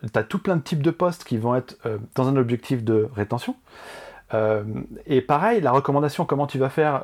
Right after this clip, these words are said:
pour que les gens qui te suivent sur Instagram, ils vont éventuellement repartager en story des trucs.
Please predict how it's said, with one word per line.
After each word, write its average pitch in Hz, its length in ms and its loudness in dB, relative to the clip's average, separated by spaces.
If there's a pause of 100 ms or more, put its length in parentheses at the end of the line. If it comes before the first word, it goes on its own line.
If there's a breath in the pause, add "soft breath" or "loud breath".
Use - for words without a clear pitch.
(120)
pour - 320 -4
que 120 340 2 (300 loud breath)
les 127 240 4
gens 143 240 2
qui - 220 -14
te 113 80 0
suivent 120 300 0
sur - 120 -6
Instagram, 127 500 0
ils 123 140 0
vont 143 300 0
éventuellement 120 640 0
repartager 123 480 0
en 123 60 0
story 135 280 0
des 127 120 0
trucs. - 300 -6